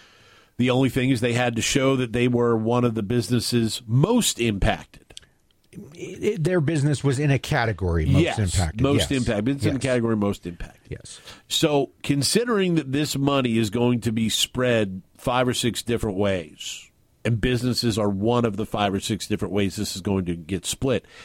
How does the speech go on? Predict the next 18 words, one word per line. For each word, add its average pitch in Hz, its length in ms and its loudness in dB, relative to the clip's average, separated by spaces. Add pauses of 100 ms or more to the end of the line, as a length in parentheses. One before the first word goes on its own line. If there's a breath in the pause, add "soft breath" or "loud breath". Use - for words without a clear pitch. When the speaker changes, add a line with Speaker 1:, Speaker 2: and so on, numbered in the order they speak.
(140)
Speaker 1:
how 170 140 -2
far 170 280 -2
do 139 80 -2
you 127 140 0
think 113 320 -4
that's 95 240 -4
gonna 85 180 -6
go? - 280 -14 (1700)
Speaker 2:
I 180 220 0
would 151 220 2
guess 123 260 0
probably 110 420 0
not 101 220 2
very 101 240 2
far. 165 300 -4 (100)
Speaker 1:
Okay. - 380 -2 (360)
So, 151 600 2
again, 127 520 0